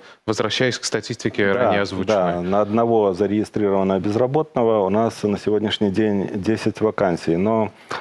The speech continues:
Speaker 2: э, следует сказать, что наиболее востребованные, если брать рабочие специальности, это водитель, тракторист, э, повар, продавец. Если брать, э, служащих, то это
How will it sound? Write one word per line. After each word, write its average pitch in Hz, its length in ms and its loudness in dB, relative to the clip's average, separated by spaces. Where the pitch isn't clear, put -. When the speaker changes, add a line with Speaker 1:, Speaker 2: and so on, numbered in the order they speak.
Speaker 2:
э, 101 140 0
следует 127 400 -2
сказать, 131 380 -2
что 95 360 -2
наиболее 104 500 0
востребованные, 92 1200 0
если 92 280 0
брать 95 320 0
рабочие 101 500 2
специальности, 87 800 0
это 90 240 -2
водитель, 98 720 0
тракторист, 95 840 -2
э, 95 280 2
повар, 101 680 0
продавец. 101 800 0
Если 98 760 2
брать, 98 460 0
э, 95 480 2
служащих, 101 880 0
то 92 140 -2
это 87 720 0